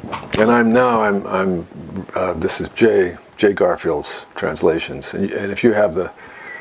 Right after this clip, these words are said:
Ben Connolly book there, you can, you can follow in the Ben Connolly and see the slight diff-, the translations are not really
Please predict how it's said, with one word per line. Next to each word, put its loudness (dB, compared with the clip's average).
Ben 2
Connolly 2
book 0
there, 4
you 0
can, -4
you 2
can 0
follow 4
in -4
the -2
Ben 0
Connolly 0
and -6
see 2
the -4
slight 2
diff-, 2
the 4
translations 2
are 4
not 4
really 4